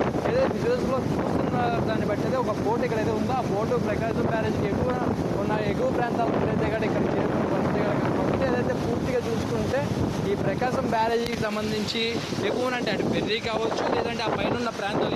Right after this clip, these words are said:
ఏమైనా ప్రాంతాల నుండి కూడా ఆ బోట్ ఎక్కడ నుండి వచ్చిందనేది కూడా ఇప్పటికీ ఇరిగేషన్ డిపార్ట్‌మెంట్ అధికారులు ఎవరైతే ఉన్నారో అధికారులు పూర్తిగా దా-, దాని గురించి అయితే తెలుసుకునేందుకు ప్రయత్నిస్తున్న పరిస్థితి. ఉదయం నుంచి కూడా పూర్తి స్థాయిలో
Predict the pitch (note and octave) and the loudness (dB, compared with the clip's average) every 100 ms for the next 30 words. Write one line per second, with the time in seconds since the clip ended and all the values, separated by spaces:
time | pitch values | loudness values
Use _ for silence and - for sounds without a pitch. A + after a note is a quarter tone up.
0 | F#3+ A3 A3 - - - F#3+ G3+ A3+ A3+ | -2 -2 -2 -2 -4 -4 -4 -2 -2 -2
1 | A3 A3 A3 G#3 A3 G#3+ G#3+ G3+ F3+ F#3+ | -2 -2 -2 -2 -2 -2 -2 -2 -2 0
2 | G#3+ G#3 - A3+ G#3+ A3 G#3+ G#3+ G#3 G#3 | 0 -2 -2 -2 -2 -2 -2 -2 -2 -2
3 | G3 G3+ G#3 G#3+ G3 G#3 A3 A3 G3 G#3 | -2 -2 -2 0 0 -2 -2 -4 -2 -4
4 | G3+ G#3 G3 E3 F3 G#3 G3 F3+ E3+ F#3+ | -4 -4 -4 -4 -4 -2 -2 -2 -2 -2
5 | C4+ A#3 A3+ A#3+ A#3 G#3+ A3 A3+ A#3 A3+ | -2 -2 -2 -2 -2 -2 -4 -4 -4 -4
6 | A3+ A3 - - - - G#3 A3 G#3+ A3 | -2 -4 -8 -14 -12 -6 -2 -2 -2 -4
7 | A3 A#3+ A3+ A3+ A#3 A3+ A3+ G#3 - A3+ | -4 -4 -2 -2 -2 -2 -4 -4 -4 -2
8 | A3+ G#3+ G#3 G3 F#3 G3 G3 G3 G3 C4 | -2 -2 -2 -4 -4 -6 -4 -4 -4 -2
9 | A3 A3 B3+ B3+ B3+ B3 B3+ A3+ A#3+ - | -2 -2 -2 -4 -4 -2 -4 -4 -6 -6
10 | B3+ A#3+ A#3 A#3 | -4 -2 -2 -2